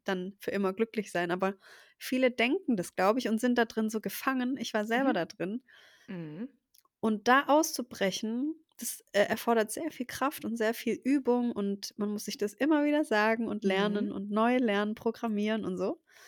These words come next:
Speaker 1: Aber wenn man das dann mal gecheckt hat, dann fallen einem auch andere Sachen leichter, zum Beispiel so auf die Meinung von anderen zu hören, so.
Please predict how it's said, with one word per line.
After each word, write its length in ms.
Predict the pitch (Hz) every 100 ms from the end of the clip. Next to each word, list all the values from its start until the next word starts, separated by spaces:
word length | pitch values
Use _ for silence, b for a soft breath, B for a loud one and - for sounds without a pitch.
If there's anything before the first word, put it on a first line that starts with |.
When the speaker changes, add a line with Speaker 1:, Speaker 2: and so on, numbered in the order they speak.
| b b -
Speaker 1:
Aber 220 | 226 220
wenn 160 | 277 370
man 160 | 359
das 120 | 311
dann 140 | - 277
mal 160 | 254
gecheckt 420 | 247 - 302 - 240
hat, 320 | 254 - - _ _
dann 160 | 226 226
fallen 320 | - 262 254
einem 180 | 226 220
auch 140 | 214 -
andere 380 | 226 269 285 214
Sachen 280 | 190 - 196
leichter, 300 | 202 220 190
zum 140 | -
Beispiel 320 | 214 - 214 202
so 160 | 185
auf 140 | - -
die 120 | 202
Meinung 340 | 196 214 220
von 200 | - 190
anderen 420 | - 220 214 147
zu 160 | - 185
hören, 160 | 180 180
so. 180 | 175